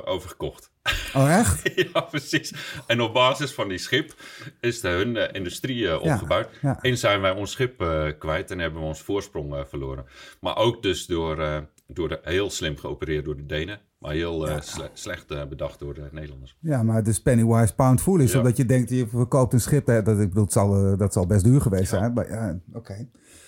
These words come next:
Speaker 2: Nee, dat geeft misschien aan waar we het net over hadden, hè, dat, dat, dat die urgentie lange tijd wel ontbroken heeft. Maar ik denk, ik ben het met je eens. Ik denk echt dat, eh,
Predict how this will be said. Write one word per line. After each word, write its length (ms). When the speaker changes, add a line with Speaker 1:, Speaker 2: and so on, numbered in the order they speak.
Speaker 2:
Nee, 260
dat 220
geeft 300
misschien 320
aan 280
waar 180
we 60
het 100
net 140
over 180
hadden, 220
hè, 100
dat, 240
dat, 260
dat 200
die 140
urgentie 460
lange 240
tijd 220
wel 140
ontbroken 440
heeft. 120
Maar 120
ik 60
denk, 200
ik 120
ben 80
het 100
met 120
je 80
eens. 240
Ik 120
denk 180
echt 200
dat, 220
eh, 60